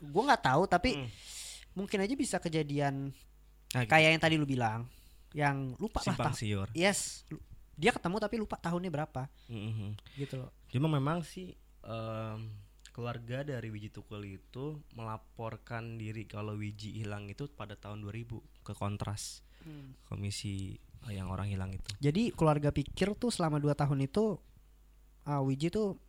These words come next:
Speaker 2: Mung-,
Speaker 1: ah,
Speaker 2: ya,
Speaker 1: masih bersembunyi.
Speaker 2: ya mungkin, mungkin,
Speaker 1: Hmm.
Speaker 2: mungkin. Gue juga nggak tahu kenapa baru dilaporinnya pas
Speaker 1: Hmm.
Speaker 2: tahun dua ribu.
Speaker 1: Hmm.
Speaker 2: Itu mungkin alasannya seperti itu.
Speaker 1: Oke.
Speaker 2: Gitu.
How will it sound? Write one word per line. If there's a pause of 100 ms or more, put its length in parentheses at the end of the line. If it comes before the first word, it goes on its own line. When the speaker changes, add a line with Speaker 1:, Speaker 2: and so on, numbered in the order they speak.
Speaker 2:
Mung-,
Speaker 1:
ah,
Speaker 2:
ya,
Speaker 1:
masih
bersembunyi.
Speaker 2:
ya
mungkin,
mungkin, (300)
Speaker 1:
Hmm.
Speaker 2:
mungkin. (540)
Gue
juga
nggak
tahu
kenapa
baru
dilaporinnya (480)
pas
Speaker 1:
Hmm.
Speaker 2:
tahun
dua
ribu. (220)
Speaker 1:
Hmm.
Speaker 2:
Itu
mungkin
alasannya
seperti
itu. (880)
Speaker 1:
Oke.
Speaker 2:
Gitu.